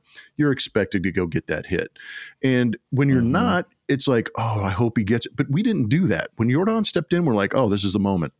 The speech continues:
Speaker 1: And he steps up and crushes it. It's ridiculous how consistently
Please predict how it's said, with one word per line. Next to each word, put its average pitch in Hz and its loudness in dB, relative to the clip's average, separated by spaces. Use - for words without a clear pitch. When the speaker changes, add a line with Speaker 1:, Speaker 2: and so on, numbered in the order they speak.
Speaker 1:
And 117 2
he 110 2
steps - 2
up 104 0
and 95 -4
crushes 90 0
it. 64 -6
It's 143 0
ridiculous 113 0
how 113 2
consistently 123 0